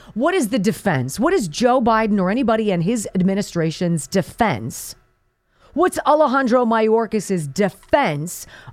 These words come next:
of this invasion, of the mass of humanity, the millions of people flooding our cities?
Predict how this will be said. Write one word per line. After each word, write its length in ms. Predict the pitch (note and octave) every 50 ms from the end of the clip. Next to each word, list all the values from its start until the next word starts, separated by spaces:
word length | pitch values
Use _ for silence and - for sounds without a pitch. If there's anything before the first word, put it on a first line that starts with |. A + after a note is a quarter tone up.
| - -
of 220 | A#3 A3+ F#3 E3+
this 220 | F#3+ A3+ A3 -
invasion, 800 | A3+ G#3+ G3 G3 F3 E3+ F#3 F3 E3 D#3 C#3+ C3 B2+ - - A#2+ - _ _ _ _ _ _ _ - -
of 200 | C4 C4+ G#3 G3+
the 100 | B3+ C4
mass 520 | B3 B3 B3 C#4 C#4+ D4 D#4 D#4 C#4+ -
of 160 | D#4 D#4 A#3+ -
humanity, 680 | - - C#4+ C4+ A#3+ A#3+ A#3 A3+ A3 G#3 F3 E3 D3+
the 140 | D3+ F#3 C4+
millions 600 | C#4+ D#4 F4+ G4+ G4+ G#4 G4 F#4+ F#4 E4+ C#4+ G#3
of 160 | D4 A#3 -
people 300 | - C#4+ C#4 - A#3+ G#3
flooding 360 | F3+ - G#3+ G#3+ G3 G3 F#3
our 160 | F3+ E3+ E3+ D#3+
cities? 640 | - - - D#3 C3 A#2+ G#2 - - - - -